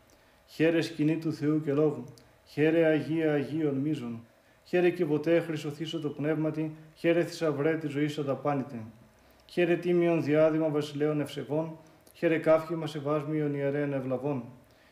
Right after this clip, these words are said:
Χαίρε της Εκκλησίας ο ασάλευτος πύργος, χαίρε της βασιλείας το απόρθιτον τείχος.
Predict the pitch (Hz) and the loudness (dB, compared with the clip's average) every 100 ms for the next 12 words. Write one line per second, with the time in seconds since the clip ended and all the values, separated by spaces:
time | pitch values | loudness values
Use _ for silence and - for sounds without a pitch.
0 | _ - 151 156 151 165 151 143 - 151 | _ -2 2 2 -2 -4 -4 -6 0 0
1 | 151 147 139 - 147 143 - 131 - 156 | 2 0 -4 -2 -4 -4 -6 -8 -4 -4
2 | 147 139 - - - _ - 165 175 170 | -2 -6 -6 -18 -20 _ -2 2 2 0
3 | 156 156 139 151 170 170 - 151 143 - | 0 0 0 0 4 4 2 -2 -2 2
4 | 165 165 156 151 139 160 - 117 - | 0 0 -4 -6 -4 -6 -8 -12 -14